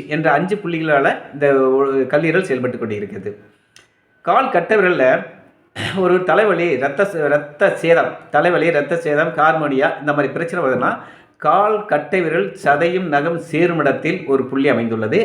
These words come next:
அந்த புள்ளியை நாம் அக்குபஞ்சர் அணுகி மருத்துவரை செ-, சென்றால் அங்கே அதற்கான தீர்வை செய்து தரப்படுவார்.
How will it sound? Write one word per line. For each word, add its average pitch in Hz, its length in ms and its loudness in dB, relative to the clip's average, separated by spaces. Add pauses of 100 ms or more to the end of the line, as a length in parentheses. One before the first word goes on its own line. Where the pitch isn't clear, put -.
(100)
அந்த 185 300 0
புள்ளியை 143 420 -2 (380)
நாம் 180 380 0 (380)
அக்குபஞ்சர் 143 580 -2 (100)
அணுகி 160 400 -2
மருத்துவரை 143 560 -2
செ-, 135 200 -2
சென்றால் 139 460 0
அங்கே 147 360 -2 (500)
அதற்கான 160 540 2
தீர்வை 175 400 2
செய்து 143 300 -4
தரப்படுவார். 104 580 -4